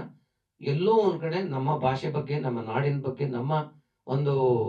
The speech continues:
ಆ, ನಾವು ಕ-, ನುಡಿ ಬಗ್ಗೆ ಬಂದು ಹೆಮ್ಮೆ ಇರ್ಬೇಕು ನಮ್ಗೆ. ಅದಕ್ಕೆ ಇವನ್ ಮಲಯಾಳಂ ಇಂಡಸ್ಟ್ರಿ ಇವತ್ತು ನನ್ಗೆ ಯಾವ್ದೋ ಒಂದ್ ನಿನ್ನೆ ಒಂದು ಗ್ರಾಫ್ ನೋಡ್ತಾ ಇದ್ದೆ. ಫಸ್ಟ್, ಸೆಕೆಂಡ್, ಥರ್ಡ್ ಅಂತ ಹಾಕ್ತಾ ಇದ್ರು. ಅದ್ರಲ್ಲಿ ನ-, ಇದ್ರಲ್ಲಿ ಸೌತ್ ಇಂಡಿಯಾದಲ್ಲಿ,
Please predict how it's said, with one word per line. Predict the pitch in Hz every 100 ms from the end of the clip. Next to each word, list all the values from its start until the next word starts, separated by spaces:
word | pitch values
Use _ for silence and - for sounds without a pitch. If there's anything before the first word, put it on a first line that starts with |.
| 98 - - _
ಆ, | - 113 120
ನಾವು | 117 123 123
ಕ-, | 127
ನುಡಿ | 127 135 170 185
ಬಗ್ಗೆ | - - 143 113 - -
ಬಂದು | 139 139 123
ಹೆಮ್ಮೆ | 107 120 151
ಇರ್ಬೇಕು | 131 123 -
ನಮ್ಗೆ. | 120 85 123 _ _ _ _ 127
ಅದಕ್ಕೆ | 135 151 143 147 - _ _ _
ಇವನ್ | - 127
ಮಲಯಾಳಂ | 110 107 160 185 190
ಇಂಡಸ್ಟ್ರಿ | 180 165 160 - 170
ಇವತ್ತು | 170 160 156 160 160
ನನ್ಗೆ | 151 147
ಯಾವ್ದೋ | 139 170
ಒಂದ್ | 160 139
ನಿನ್ನೆ | 135 151
ಒಂದು | 151 131
ಗ್ರಾಫ್ | 127 123 143
ನೋಡ್ತಾ | 135 120 120
ಇದ್ದೆ. | 101 98 - _ _ _ 143
ಫಸ್ಟ್, | 143 - 143
ಸೆಕೆಂಡ್, | 135 127 127 123
ಥರ್ಡ್ | 135 135
ಅಂತ | 131 120
ಹಾಕ್ತಾ | 104 104 -
ಇದ್ರು. | 95 85 - _ _ _ -
ಅದ್ರಲ್ಲಿ | 143 196 180 147 139
ನ-, | 123
ಇದ್ರಲ್ಲಿ | 120 131 190 190
ಸೌತ್ | 131 143 - 180
ಇಂಡಿಯಾದಲ್ಲಿ, | 180 175 143 113 - -